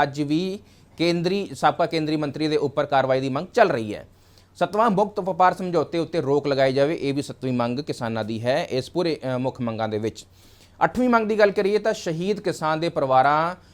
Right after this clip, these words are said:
ਪਰਿਵਾਰ ਨੂੰ ਸਰਕਾਰੀ ਨੌਕਰੀ ਤੇ ਮੁਆਵਜ਼ਾ ਦਿੱਤਾ ਜਾਵੇ ਜੋ ਵੀ ਕਿਸਾਨ ਸ਼ਹੀਦ ਹੁੰਦਾ ਹੈ, ਤੇ ਇਸ ਵੀ, ਇਹ ਵੀ ਮੰਗ ਰੱਖੀ ਗਈ ਹੈ। ਨੌਵੀਂ ਮੰਗ ਹੈ ਬਿਜਲੀ ਸੋਧ ਬਿੱਲ ਦੋ ਹਜ਼ਾਰ ਵੀਹ ਰੱਦ ਕੀਤਾ ਜਾਵੇ।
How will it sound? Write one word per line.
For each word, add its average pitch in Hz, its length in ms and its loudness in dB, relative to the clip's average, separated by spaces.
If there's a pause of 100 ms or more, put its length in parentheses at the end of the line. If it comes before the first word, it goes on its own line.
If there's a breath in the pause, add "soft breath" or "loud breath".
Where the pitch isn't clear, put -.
(160 soft breath)
ਪਰਿਵਾਰ 156 320 8
ਨੂੰ 185 100 -2
ਸਰਕਾਰੀ 156 400 2
ਨੌਕਰੀ 151 280 0
ਤੇ 151 60 -2
ਮੁਆਵਜ਼ਾ 135 340 2
ਦਿੱਤਾ 139 220 2
ਜਾਵੇ 180 120 4
ਜੋ 170 140 2
ਵੀ 160 80 -2
ਕਿਸਾਨ 151 300 -6
ਸ਼ਹੀਦ 190 380 -2
ਹੁੰਦਾ 117 240 -2
ਹੈ, 101 60 2
ਤੇ 143 140 -4
ਇਸ 175 340 -2
ਵੀ, 160 280 -4
ਇਹ 151 120 0
ਵੀ 156 80 0
ਮੰਗ 127 200 -2
ਰੱਖੀ 113 300 -6
ਗਈ 113 160 -4
ਹੈ। 76 120 -10 (400 soft breath)
ਨੌਵੀਂ 202 260 2
ਮੰਗ 233 200 4
ਹੈ 240 60 4
ਬਿਜਲੀ 185 280 0
ਸੋਧ 190 220 -2
ਬਿੱਲ 180 260 -2
ਦੋ 165 180 -2
ਹਜ਼ਾਰ 151 160 2
ਵੀਹ 151 240 -2 (120)
ਰੱਦ 131 280 4
ਕੀਤਾ 131 300 -2
ਜਾਵੇ। 127 360 2